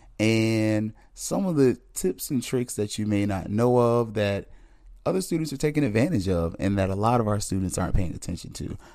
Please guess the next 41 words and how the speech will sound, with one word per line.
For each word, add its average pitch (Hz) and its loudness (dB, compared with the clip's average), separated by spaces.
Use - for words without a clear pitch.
Um, 92 2
and 120 2
I'm 156 4
gonna 135 4
hit - 4
the 107 -4
grades 104 0
thing 85 -4
last - -10
because 92 -4
that's 95 0
gonna 95 -4
be, 90 -2
uh, 92 0
going 95 0
to 107 0
where, 98 -2
well, 117 -4
it 101 -4
needs 101 0
to - -10
be. - -6
It's - -8
the 104 -6
most 98 -2
obvious 95 -4
one. 95 -4
First 175 0
thing 117 4
is 101 0
make 175 0
sure 190 -2
you 160 2
have 131 2
your 110 -2
N 120 2
C 117 0
A 98 -4
I 95 -2
D 98 -2
ready. - -4